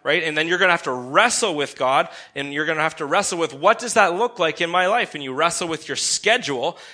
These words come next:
and you're like, "You know what? This is, this, I don't want you to get to the point where you're like, 'Man, this feels overwhelming, and I just wanna crawl back under the covers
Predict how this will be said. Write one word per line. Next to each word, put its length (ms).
and 100
you're 200
like, 200
"You 60
know 100
what? 320
This 240
is, 240
this, 380
I 80
don't 160
want 240
you 60
to 60
get 160
to 40
the 80
point 160
where 80
you're 80
like, 100
'Man, 220
this 160
feels 320
overwhelming, 560
and 100
I 60
just 160
wanna 160
crawl 300
back 180
under 160
the 60
covers 420